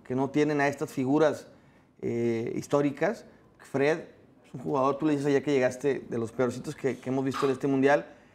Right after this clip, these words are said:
pero también le falta trabajo, muchísimo trabajo. Yo vuelvo a decir, me parece de las selecciones de este mundial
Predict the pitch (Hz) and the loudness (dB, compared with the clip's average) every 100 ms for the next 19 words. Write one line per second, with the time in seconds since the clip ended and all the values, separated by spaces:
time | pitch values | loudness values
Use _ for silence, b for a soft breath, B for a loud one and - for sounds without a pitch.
0 | B B 131 131 135 165 165 175 - 151 | B B -4 -2 -2 -2 -4 -6 -2 -2
1 | - - - 147 139 185 214 190 123 131 | -4 -8 -4 -4 0 -2 0 0 2 2
2 | 131 135 151 143 143 151 151 139 151 147 | 2 2 0 2 2 4 4 4 0 -4
3 | B B 123 127 139 147 175 170 139 131 | B B -4 2 2 2 0 0 0 -2
4 | 120 143 151 165 - B B - 135 131 | -2 -2 0 -2 -6 B B 2 2 4
5 | 156 143 135 139 143 | -2 2 4 2 0